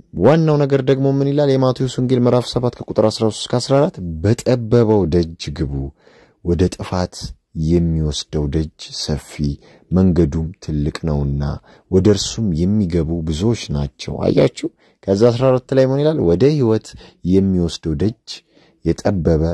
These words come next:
መንገዱም የቀጠነ ነውና የሚያገኙትም ጥቂቶች ናቸው። ስለዚህ በዚህ አጀንዳ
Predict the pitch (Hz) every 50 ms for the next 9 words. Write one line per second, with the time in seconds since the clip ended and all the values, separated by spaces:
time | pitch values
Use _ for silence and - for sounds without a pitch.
0 | - 113 78 82 87 82 82 82 71 78 80 78 78 78 - - 85 - - -
1 | - 85 82 80 85 92 101 107 113 123 135 147 - - - 85 92 101 120 127
2 | 131 135 139 131 131 139 135 135 135 123 - 131 131 120 - 113 - 127 120 -
3 | - 123 120 113 _ _ - - - - 104 107 107 104 - _ - - 101 98
4 | 92 90 _ _ - - - - _ _ _ _ _ - - 453 453 480 403 -
5 | - 381 - 135 131 113 110 113 110 104 95 104 104 104